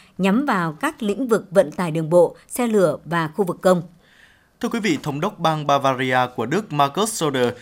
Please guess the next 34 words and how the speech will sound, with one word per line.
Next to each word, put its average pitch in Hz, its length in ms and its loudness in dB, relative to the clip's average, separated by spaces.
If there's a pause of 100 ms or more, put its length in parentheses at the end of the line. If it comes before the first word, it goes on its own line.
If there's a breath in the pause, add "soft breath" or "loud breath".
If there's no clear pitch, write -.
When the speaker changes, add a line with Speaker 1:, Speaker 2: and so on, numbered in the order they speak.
(180 loud breath)
Speaker 2:
cảnh 151 200 0
báo 151 260 0
cuộc 190 120 -2
khủng 143 160 -2
hoảng 143 260 0
năng 208 140 -2
lượng 185 180 -2
ở 131 100 -4
Đức 214 280 -4
có 170 160 -2
thể 151 200 0
khiến 151 280 -2
chủ 131 140 0
nghĩa 131 180 -4 (100)
cực 151 180 -2
đoan 180 220 0
gia 208 180 0
tăng 202 220 -2
ở - 100 -4
nước 170 160 -6
này 131 220 4 (320 loud breath)
và 143 80 0
kêu 170 140 -2
gọi 151 220 4
các 208 160 -6
đảng 123 180 0
hợp 120 200 -6
pháp 196 220 -2
nhiều 143 240 0
hơn 165 220 -4
nữa 165 280 -2
để 131 120 -4
ngăn 120 160 -6
chặn. 135 180 2